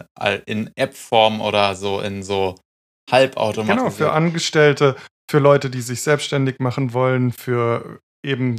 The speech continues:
Speaker 2: Gründer, ähm, weil du, wenn du eine Firma hast, dann kannst du ja steuerlich auch wirklich wahnsinnig viel machen, was du wahrscheinlich erst mühselig dir über zehn Jahre oder was weiß ich für einen langen Zeitraum, wenn du natürlich keinen Steuerberater engagierst, äh, aneignen musst. Äh, ja, hätte was.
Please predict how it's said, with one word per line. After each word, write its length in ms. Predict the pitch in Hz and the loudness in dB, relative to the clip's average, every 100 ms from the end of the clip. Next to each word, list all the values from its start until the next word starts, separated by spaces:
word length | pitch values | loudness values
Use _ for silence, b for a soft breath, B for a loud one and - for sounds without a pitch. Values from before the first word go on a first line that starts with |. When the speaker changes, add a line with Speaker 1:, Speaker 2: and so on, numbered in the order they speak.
| - | -8
Speaker 2:
Gründer, 680 | - 143 151 139 135 131 - | -4 0 2 4 4 2 -2
ähm, 320 | 127 120 117 | -2 -2 -2
weil 120 | 123 | -2
du, 200 | 117 120 | -4 -4
wenn 120 | 120 | -2
du 60 | 120 | 0
eine 120 | 123 | 0
Firma 340 | 113 143 143 135 | 0 2 4 4
hast, 240 | 135 - | 0 -2
dann 80 | 123 | -4
kannst 260 | 127 120 | -4 -4
du 40 | 127 | -4
ja 100 | 120 | -6
steuerlich 560 | - 127 127 123 120 | -4 -2 0 -2 -4
auch 240 | - 131 - | -2 -2 -2
wirklich 400 | 131 123 120 - B 139 113 | -8 -6 -8 -8 B -16 0
wahnsinnig 420 | 127 139 135 123 | 2 2 0 -2
viel 240 | - 160 | -4 -2
machen, 280 | 170 147 147 | 2 2 2
was 160 | 127 120 | 0 -2
du 100 | 123 | -2
wahrscheinlich 420 | 123 143 131 123 | 0 2 0 0
erst 280 | 143 131 - | -2 -2 2
mühselig 720 | 143 180 147 151 156 143 - | 4 4 0 -2 0 -4 -6
dir 140 | 143 139 | -6 -4
über 320 | 143 131 127 | 0 0 0
zehn 280 | - 135 139 | -2 -2 0
Jahre 340 | 127 139 143 | 2 0 0
oder 260 | 131 127 123 | 0 0 0
was 160 | 123 131 | -2 -6
weiß 120 | 123 | -8
ich 140 | 143 | -8
für 180 | - - | -12 -6
einen 180 | 139 135 | -2 0
langen 260 | 127 131 | 0 -2
Zeitraum, 480 | 123 135 127 131 123 - _ _ _ | -2 -4 -4 -2 -2 -4 _ _ _
wenn 120 | 117 | -2
du 80 | 117 | 0
natürlich 340 | 113 113 113 - | -2 -4 -8 -8
keinen 160 | 113 | -8
Steuerberater 680 | - 117 120 117 117 117 123 | -6 -6 -6 -4 -4 -4 -4
engagierst, 540 | 120 120 113 123 120 - _ _ _ | -4 -6 -6 -6 -6 -10 _ _ _
äh, 60 | 135 | -6
aneignen 680 | 120 135 143 135 127 131 127 | -2 -2 0 0 -2 -2 -2
musst. 400 | 127 - - - | -2 -4 -10 -12
Äh, 160 | 135 117 _ _ _ - | -10 -10 _ _ _ -10
ja, 180 | 247 160 - | -10 -8 -6
hätte 200 | 127 117 | -4 -2
was. 220 | 110 | -4